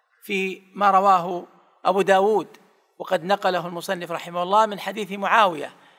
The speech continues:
بن حيدة رضي الله تعالى عنه قال: "قلت: 'يا رسول الله، ما حق زوجة أحدنا عليه؟'" وهذا تفصيل للحق السابق وتأكيد له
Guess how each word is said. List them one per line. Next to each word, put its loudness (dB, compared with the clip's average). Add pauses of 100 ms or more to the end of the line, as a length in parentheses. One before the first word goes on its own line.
(220)
بن -6
حيدة 0
رضي -4
الله -4
تعالى 0
عنه 0 (400)
قال: 4
"قلت: 0
'يا 2
رسول -2
الله، -4 (440)
ما 2
حق -4
زوجة -2
أحدنا -2
عليه؟'" -2 (1000)
وهذا -4
تفصيل -6 (360)
للحق -6
السابق -4
وتأكيد -6
له -4